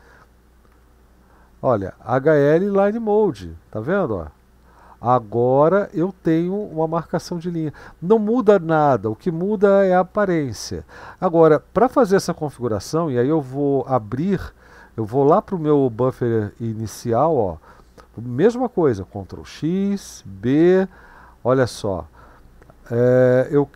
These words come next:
eu quero ir pro, pro buffer inicial, que agora se chama Dashboard. E aí, ó, vou teclar M e pra ir pra essa área de bookmarks, de favoritos, né?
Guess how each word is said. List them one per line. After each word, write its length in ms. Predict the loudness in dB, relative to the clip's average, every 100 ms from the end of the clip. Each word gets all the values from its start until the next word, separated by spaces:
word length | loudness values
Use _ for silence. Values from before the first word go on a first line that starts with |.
| -4
eu 140 | -4
quero 260 | 2 2 4
ir 40 |
pro, 240 | 0 -2 -2
pro 400 | -2 -2 -2 -4
buffer 400 | -4 0 0 0
inicial, 400 | -2 -2 0 0
que 100 | 0
agora 240 | 0 0 0
se 160 | -4
chama 320 | -6 -4 -4
Dashboard. 960 | -2 0 0 -4 -6 -4 -4 -6 -14 -20 -20 -20 -20 -20 _
E 100 | 2
aí, 220 | 4 6 4
ó, 240 | 4 2 -6 _ _
vou 80 | -6
teclar 380 | -4 0 2 2
M 360 | 2 -2 -6 -12 -20 -20 -20 -6 0
e 560 | 2 4 6 4 2 0
pra 160 | 2 2
ir 60 |
pra 160 | 2 0
essa 220 | 2 2
área 180 | 4 2
de 400 | -2 -2 -2 -4 -8
bookmarks, 640 | -8 -6 -4 -6 -6 -10
de 80 | -6
favoritos, 720 | -4 -2 0 -2 -4 -10 -6
né? 240 | -2 -2